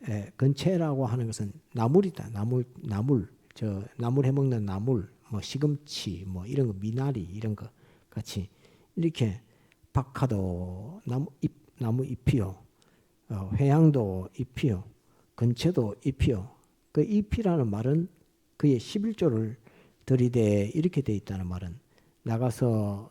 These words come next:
들판에 나가서 나무짚을, 오늘은 박하잎을 따야지 하고 박하잎을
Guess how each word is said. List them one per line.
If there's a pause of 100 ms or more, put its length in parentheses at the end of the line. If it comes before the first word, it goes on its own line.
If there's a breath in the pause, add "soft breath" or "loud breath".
들판에
나가서 (200)
나무짚을, (280 soft breath)
오늘은
박하잎을
따야지 (120)
하고
박하잎을